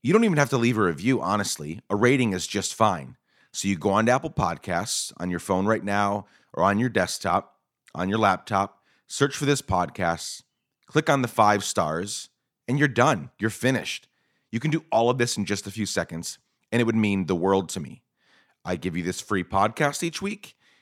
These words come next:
and you give me a few seconds of your time, beyond listening to this, obviously, to go and leave a review or a rating and a review. So would you be willing to pause the podcast right now to go do that and then come back?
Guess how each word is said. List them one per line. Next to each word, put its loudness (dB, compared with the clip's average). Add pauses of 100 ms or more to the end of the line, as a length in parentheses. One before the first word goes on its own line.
(160)
and -2
you -2
give 0
me 0
a 2
few -2
seconds -2
of -6
your -2
time, -4 (300)
beyond 6
listening 0
to -4
this, -6
obviously, -10 (360)
to -6
go 4
and -2
leave -4 (300)
a -2
review -2 (520)
or 6 (260)
a 0
rating 0 (120)
and -4
a -4
review. -12 (1160)
So 4
would 0
you 0
be -4
willing 2
to 0
pause 2
the -8
podcast -2
right -2
now -2 (360)
to -12
go 0
do -2
that 2
and -6
then -2
come -4
back? -2